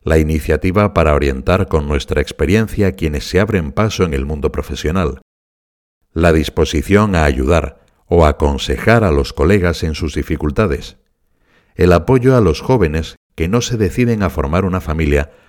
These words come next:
a causa de la precariedad de sus condiciones de trabajo. La nobleza y la valentía de corregir al que se equivoca. Estas y otras actitudes que van mucho más allá de éticas minimalistas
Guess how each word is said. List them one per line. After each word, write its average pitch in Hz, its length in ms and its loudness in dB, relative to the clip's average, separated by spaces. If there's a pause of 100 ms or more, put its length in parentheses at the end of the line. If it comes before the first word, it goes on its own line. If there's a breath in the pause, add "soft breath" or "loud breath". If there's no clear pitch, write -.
(140)
a 80 160 -2
causa 104 380 2
de 87 100 2
la 76 180 0
precariedad 76 580 0
de 71 160 -4
sus - 220 -6
condiciones 80 500 -4
de 80 80 -4
trabajo. - 480 -2 (960)
La 78 160 0
nobleza 85 640 2
y 85 80 2
la 80 140 0
valentía 73 600 0
de 92 140 0
corregir 87 500 0
al 87 140 0
que 80 100 -4
se 82 140 -4
equivoca. 73 640 -4 (720)
Estas 95 580 0 (360 soft breath)
y 76 220 2
otras 76 340 2
actitudes 80 600 0
que 87 100 -4
van 101 180 0
mucho 110 340 -4
más 87 220 -4
allá 80 240 0
de 71 180 0
éticas 80 440 -4
minimalistas 76 800 -4